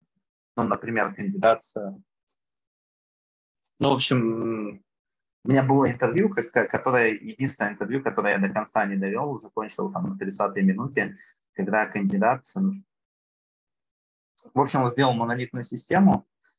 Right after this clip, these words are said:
и повесил на нее всю ответственность. Соответственно, и, ну, как бы там явно было видно, что это, ну, не очень рабочее решение. Вот,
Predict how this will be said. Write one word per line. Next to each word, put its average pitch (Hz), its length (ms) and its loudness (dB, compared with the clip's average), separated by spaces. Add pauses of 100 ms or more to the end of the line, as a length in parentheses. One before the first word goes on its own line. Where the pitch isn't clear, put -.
(140)
и 131 520 2
повесил 113 380 -2
на 110 100 -6
нее 117 160 -8
всю - 180 -6
ответственность. 98 760 -4
Соответственно, 123 640 -4
и, 107 800 -8
ну, 127 140 -2
как 101 120 -4
бы 98 260 0 (380)
там 123 440 0
явно 123 480 2
было 113 280 -2
видно, 113 280 -6
что - 220 -2
это, 101 220 -2
ну, 101 240 -4 (260)
не 117 100 0
очень 120 260 2
рабочее 113 440 -2
решение. 202 540 -2 (300)
Вот, 117 320 2